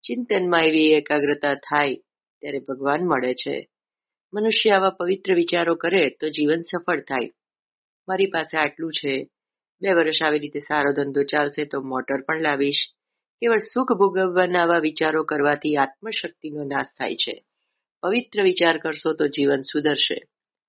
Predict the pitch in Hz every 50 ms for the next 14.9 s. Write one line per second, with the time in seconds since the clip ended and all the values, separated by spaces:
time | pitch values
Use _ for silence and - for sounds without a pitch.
0 | _ _ _ _ _ _ - 175 190 180 143 - 135 139 135 147 170 170 202 190
1 | 185 - 180 180 - 190 185 185 180 185 - 135 120 - _ _ _ _ _ _
2 | _ _ - 113 - - - 180 175 151 135 131 143 135 131 131 127 - - 135
3 | 131 - - 135 135 131 123 - - - - - - _ _ _ _ _ _ _
4 | _ _ _ - 139 139 139 147 170 170 156 127 131 127 143 175 175 160 139 -
5 | - - 127 117 - - - _ _ _ _ _ _ _ _ _ _ _ 151 151
6 | 156 147 160 156 156 160 170 185 185 - 170 165 170 - 156 135 135 147 147 147
7 | - 156 151 147 139 - 147 143 135 143 143 139 - 147 139 131 131 127 156 185
8 | 196 196 - 139 139 135 - - 135 127 127 123 127 127 117 - - 127 98 -
9 | - _ _ _ _ _ _ _ _ _ _ _ _ _ _ - 143 151 156 175
10 | 180 175 - - 143 143 165 196 196 214 214 - - 143 131 135 135 - 135 127
11 | 131 123 131 127 120 - - 131 - - _ _ _ _ _ _ _ _ _ _
12 | _ - 143 151 - - 233 240 233 220 220 202 190 190 180 185 185 180 170 175
13 | - 170 156 151 151 151 - 165 160 - - 160 156 - 156 - - 151 139 139
14 | 143 147 151 151 - - 180 175 160 147 143 135 - - 143 135 127